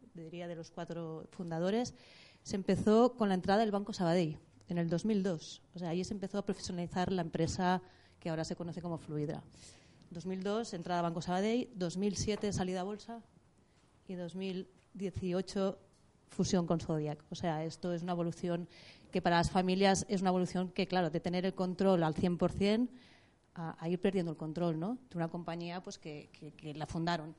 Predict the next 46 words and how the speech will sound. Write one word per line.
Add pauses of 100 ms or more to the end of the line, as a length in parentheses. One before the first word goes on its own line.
(960)
Es
un
cambio
generacional,
es
un
cambio
de
empresa,
es
un
cambio
de,
yo
siempre
digo, (480)
eh,
pf,
la
tarta,
¿no?
¿Dónde
estás?
Eh,
¿poco
de
una
tarta
grande
o
po-,
o
mucho
de
una
tarta
pequeña?
Pues
bueno,
al
final
es
una
cosa
que
ha,